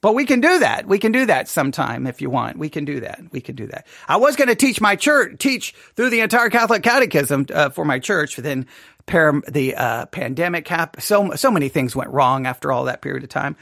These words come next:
But yeah, um, yeah, it's, uh, yeah, I can find, I'll find a section for you if you need it. I'll find a section for you. Uh, I'll try to mention it at some point in time. Or email me and say, "Hey, wait, wait till, wait till after Sunday,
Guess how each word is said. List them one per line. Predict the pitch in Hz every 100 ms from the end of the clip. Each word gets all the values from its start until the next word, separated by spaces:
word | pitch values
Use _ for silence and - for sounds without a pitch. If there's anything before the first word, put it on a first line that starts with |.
| - - -
But | 131 147
yeah, | 165 135 107
um, | - 113 113 113 _ _ _ _ _ _ _ - _ _ _ _ _ _
yeah, | - 113
it's, | - 135 -
uh, | 131 123 123 _ _ -
yeah, | 135 -
I | 147
can | -
find, | - 151 151
I'll | - 190
find | 190 170
a |
section | 131 139 - 135
for | - 127
you | 113
if | -
you | 117
need | - -
it. | - _
I'll | - -
find | - -
a |
section | - - -
for | 127 -
you. | - - _ _ -
Uh, | 82
I'll | -
try | - 113
to | 104 113
mention | 127 127 -
it | -
at | -
some | - -
point | - -
in | -
time. | - 127 - _ _ _ _ _ _ -
Or | 147 208
email | 214 165 143
me | 147
and | 147
say, | - 143
"Hey, | 139 139 - - - - _
wait, | 185 156
wait | 156 233 277 -
till, | 269 240 185 - - - -
wait | 247
till | 269 269
after | 254 214
Sunday, | 190 - 240 214 135 -